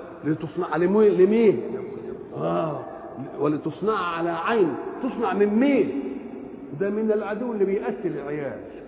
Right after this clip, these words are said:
الله، واحد بيقتل الأطفال، الله، عمال بي-، بي-، بيقتلهم، يقوم هو اللي يقول، يقوم ساعة ما يروح كده ربنا يلقي فيه المحبة، يقول: "وألقيت عليك محبة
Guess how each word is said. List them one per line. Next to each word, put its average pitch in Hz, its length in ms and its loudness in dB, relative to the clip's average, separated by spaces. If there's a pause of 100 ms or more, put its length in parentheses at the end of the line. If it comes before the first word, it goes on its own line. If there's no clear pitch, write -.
(800)
الله، 139 160 -4
واحد 226 320 2
بيقتل 226 340 2
الأطفال، 190 580 6 (680)
الله، 135 160 -2
عمال 196 260 4
بي-، 196 200 8 (100)
بي-، 180 240 4
بيقتلهم، 185 680 2 (280)
يقوم 226 240 6
هو 247 260 8
اللي 180 320 10
يقول، 170 540 4 (340)
يقوم 214 260 8
ساعة 208 240 2
ما 180 80 2
يروح 202 220 4
كده 202 180 4
ربنا 185 280 2
يلقي 202 300 6
فيه 180 140 4
المحبة، 160 680 -2
يقول: 170 200 0
"وألقيت 196 480 0
عليك 165 320 -2
محبة 156 580 -4